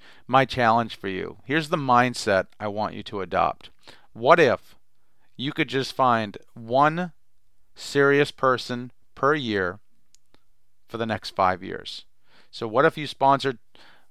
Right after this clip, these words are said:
one, two, three people a month, every month, each year, to find one serious person a year, and then commit to helping them, and do that every year for five years? At the end of five years, you would have five very serious people.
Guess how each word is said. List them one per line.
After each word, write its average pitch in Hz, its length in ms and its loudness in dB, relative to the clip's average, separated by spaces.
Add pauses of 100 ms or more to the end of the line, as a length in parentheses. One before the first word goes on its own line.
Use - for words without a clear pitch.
(260)
one, 135 360 2
two, 151 240 -4
three 135 260 -4
people 147 300 -2
a 143 40 2
month, 120 440 -2 (280)
every 120 280 -2
month, 113 420 -4 (140)
each 139 260 -8
year, 104 320 -2 (140)
to 120 80 -8
find 113 420 0
one 131 260 0
serious 147 460 6
person 135 400 -2
a 139 60 -6
year, 104 400 -2 (340)
and 120 140 -2
then 131 100 -2
commit 143 360 0
to 170 100 0
helping 135 400 4
them, 107 300 -4 (520)
and 120 160 -4
do 143 160 0
that 127 300 6
every 135 320 2
year 113 320 2
for 104 160 -10
five 101 340 4
years? 101 300 -4
At 101 80 -2
the 123 120 -2
end 160 140 4
of 151 80 4
five 147 300 10
years, 120 320 -2
you 123 60 -6
would 113 100 -2
have 107 200 2
five 113 440 6
very 113 360 0
serious 139 380 -2
people. 120 380 -8